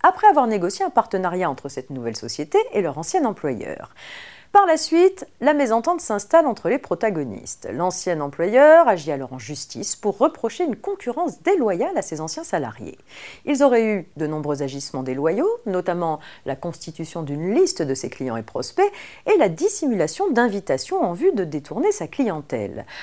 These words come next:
Or, le contrat de partenariat prévoit que les parties s'interdisent de démarcher ou de détourner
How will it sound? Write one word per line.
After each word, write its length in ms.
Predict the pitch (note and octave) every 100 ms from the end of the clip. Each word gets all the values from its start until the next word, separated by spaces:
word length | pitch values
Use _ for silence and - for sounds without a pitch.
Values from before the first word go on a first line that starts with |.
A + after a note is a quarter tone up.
| - -
Or, 240 | F#4+ E4+
le 140 | C#4+
contrat 400 | C4+ G#3 G3 G#4
de 80 | C4+
partenariat 680 | - D3 - C3 B2 D#3 -
prévoit 400 | - A3+ A3+ F#4+
que 140 | -
les 140 | F3 C3+
parties 380 | D#3 - F#4+ G4
s'interdisent 840 | - G#4 G4+ - G#3+ G3+ G4+ A3+
de 100 | G3+
démarcher 500 | E3 D#3 - - G4+
ou 100 | A#3+
de 100 | D3
détourner 800 | C#3 F4 G4 - D#3 D#3 F4